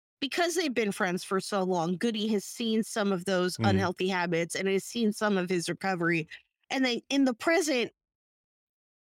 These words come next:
Speaker 1: Goody can recognize when Shorzy's relapsing and is like, "Hey, man, get your shit together.
Speaker 2: Yeah.
Speaker 1: Like, I care about
Speaker 2: Settle
Speaker 1: you as a
Speaker 2: down.
Speaker 1: person, so, like,
Speaker 2: <laughs>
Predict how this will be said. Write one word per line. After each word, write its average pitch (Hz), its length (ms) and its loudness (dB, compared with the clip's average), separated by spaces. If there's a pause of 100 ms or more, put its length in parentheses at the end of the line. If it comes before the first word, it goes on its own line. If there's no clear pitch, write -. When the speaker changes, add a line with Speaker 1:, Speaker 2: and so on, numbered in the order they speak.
(140)
Speaker 1:
Goody 233 320 0
can 202 300 0
recognize 214 920 2
when 202 180 2
Shorzy's 202 540 -2
relapsing 175 960 0
and 180 320 0
is 180 220 -2
like, 170 200 -2
"Hey, 233 220 -2
man, 165 460 -2 (600)
get - 180 -4
your 220 80 0
shit - 340 -2
together. 127 580 0
Speaker 2:
Yeah. 80 200 2
Speaker 1:
Like, 160 180 0
I 175 120 0
care 247 320 0
about 214 260 4
Speaker 2:
Settle 110 140 6
Speaker 1:
you 185 120 6
as 185 160 6
a 185 40 2
Speaker 2:
down. 190 120 2
Speaker 1:
person, 156 640 0
so, 170 380 0
like, 165 560 2
Speaker 2:
<laughs> - 300 -10